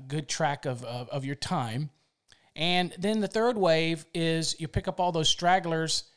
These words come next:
that you didn't get on the second wave when you spent more than a minute and a half, two minutes on those as well, Ken. So cumulatively, you probably have four minutes on those tougher ones. But also it gives you the time now to do, uh, calculations.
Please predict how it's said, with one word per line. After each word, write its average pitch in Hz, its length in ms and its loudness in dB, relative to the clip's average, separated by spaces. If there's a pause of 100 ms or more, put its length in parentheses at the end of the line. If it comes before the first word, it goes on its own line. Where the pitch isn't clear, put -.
(180)
that 160 180 -4
you 160 80 -4
didn't 180 240 0
get 175 160 -2
on 165 80 0
the 151 80 -2
second 196 340 -2
wave 131 300 0
when 143 100 -4
you 139 60 -4
spent 143 340 -4
more 143 360 0
than 135 260 -2 (100)
a 139 60 -6
minute 139 360 -4
and - 40 -8
a 113 120 -4
half, 135 220 -4
two 143 100 -6
minutes 139 280 -4
on 127 140 -4
those 139 220 2
as 147 120 -4
well, 147 480 0
Ken. 151 260 -4
So 127 160 -4
cumulatively, 139 640 -4
you 135 100 -4
probably 127 280 -2
have 123 120 -4
four 208 240 0
minutes 135 300 -2
on 120 100 -4
those 117 260 -4
tougher 131 420 -4
ones. 143 300 -6 (840)
But 185 140 0
also 208 340 4
it 190 100 0
gives 175 180 -2
you 175 60 -2
the 165 100 -4
time 165 500 0 (100)
now 151 520 0 (960)
to 151 140 -2
do, 151 500 0 (380)
uh, 127 140 -4
calculations. 123 920 -2